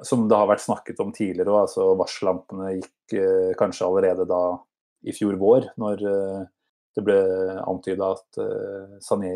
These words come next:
ønsket, eh, å gi, eller tilby ny kontrakt til, eh, Unai Emery,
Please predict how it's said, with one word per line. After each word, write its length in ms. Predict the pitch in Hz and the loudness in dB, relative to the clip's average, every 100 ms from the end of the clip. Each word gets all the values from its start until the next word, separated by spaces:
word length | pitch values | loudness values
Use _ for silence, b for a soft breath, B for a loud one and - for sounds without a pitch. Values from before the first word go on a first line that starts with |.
| 95 | -4
ønsket, 400 | 98 - - 92 - _ - | -6 -12 -10 -10 -12 _ -8
eh, 160 | 104 | -6
å 140 | 107 104 | -4 -4
gi, 380 | 92 92 92 92 95 | -4 -6 -8 -12 -8
eller 220 | 104 95 | -6 -4
tilby 240 | 101 95 98 | -4 -4 -4
ny 140 | 95 | -6
kontrakt 400 | - 98 - - - | -8 -6 -6 -6 -8
til, 180 | 98 98 95 | -8 -4 -4
eh, 80 | 95 104 | -2 -2
Unai 220 | 101 101 | -4 -4
Emery, 260 | 92 95 | -4 -4